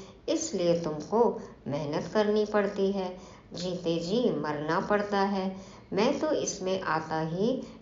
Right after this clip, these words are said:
temporary हूँ। बाबा तो कुछ समय के लिए आते हैं, काम करते हैं, निकल जाते हैं। तो मरकर चलने से, अर्थात अपने को आत्मा समझकर चलने से,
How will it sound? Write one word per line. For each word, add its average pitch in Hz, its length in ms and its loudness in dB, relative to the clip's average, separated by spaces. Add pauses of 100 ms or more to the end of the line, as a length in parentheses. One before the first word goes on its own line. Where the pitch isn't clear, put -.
(120)
temporary 156 760 -2
हूँ। - 320 -6 (720)
बाबा 151 220 -4
तो 151 160 -8
कुछ 160 160 -8
समय 165 340 -2
के 160 100 -4
लिए 160 140 -2
आते 170 260 0
हैं, 202 180 2
काम 151 280 -6
करते 180 360 -4
हैं, 220 300 0 (440)
निकल 196 320 0
जाते 202 320 0
हैं। 180 440 -4 (340)
तो 269 160 8
मरकर 190 520 4
चलने 165 460 2
से, 156 400 -2
अर्थात 180 640 0
अपने 214 380 2
को 269 160 4
आत्मा 170 500 2
समझकर 170 600 -2
चलने 156 420 -4
से, 202 400 0